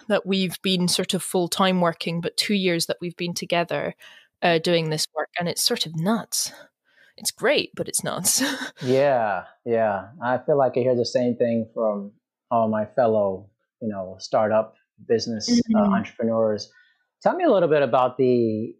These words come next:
Speaker 2: environment that you're in, in the U K. Are you still in Scotland right now, or?
Speaker 1: Yeah, so that was something that we had agreed was, um, not that we're both particularly patriotic, but I think there was an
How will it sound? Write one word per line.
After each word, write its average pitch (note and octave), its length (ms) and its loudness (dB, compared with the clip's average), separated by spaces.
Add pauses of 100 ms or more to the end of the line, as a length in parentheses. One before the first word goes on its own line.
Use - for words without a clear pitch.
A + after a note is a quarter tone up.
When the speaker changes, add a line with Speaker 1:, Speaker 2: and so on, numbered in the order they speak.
Speaker 2:
environment A#2 800 0 (200)
that - 260 -2
you're G#2+ 240 -2
in, F#2+ 280 -6 (180)
in G#2+ 260 -4
the G#2+ 120 -8
U A#2 180 2
K. G#2+ 480 -4 (180)
Are C3 140 4
you C#3 80 2
still D#3 280 0
in D#3 60 -2
Scotland F#3 520 -4 (260)
right E3+ 100 -8
now, F3+ 120 -10 (260)
or? A#2 200 -12
Speaker 1:
Yeah, G3 480 0
so A#3+ 380 2
that B3 160 -2
was C#4 120 -2
something A#3+ 400 -2
that - 120 -6
we G#3 120 -4
had G3+ 160 -4
agreed F#3+ 540 -6
was, F#3+ 560 0 (640)
um, G3+ 380 2 (100)
not C#4+ 220 2
that C#4+ 100 -2
we're C4 120 0
both - 480 -2
particularly G3+ 640 -2
patriotic, G3+ 960 -2
but G3 100 0
I F#3+ 80 0
think - 420 -4
there G3 120 -2
was G3 220 0
an G3+ 100 0